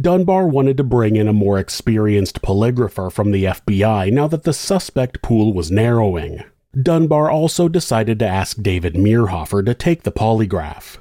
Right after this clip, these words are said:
David had been questioned in Susie's kidnapping and needed to be lumped in as a suspect in Sandy's murder because he dated her.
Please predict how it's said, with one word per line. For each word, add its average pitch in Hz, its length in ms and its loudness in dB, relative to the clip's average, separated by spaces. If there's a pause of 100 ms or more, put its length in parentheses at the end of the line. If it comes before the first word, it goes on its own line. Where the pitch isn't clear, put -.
(320)
David 117 400 0
had 98 120 -2
been 92 160 -2
questioned 95 560 -2
in 82 100 -2
Susie's 92 500 -2
kidnapping 98 760 -2
and 135 140 2
needed 180 280 0
to 170 80 -4
be 170 140 0
lumped 160 420 0
in 131 200 2
as 113 120 0
a 104 60 -2
suspect - 640 -4
in 107 120 0
Sandy's 117 520 0
murder 117 440 0
because 101 360 -2
he 87 120 -8
dated 107 460 0
her. - 380 -10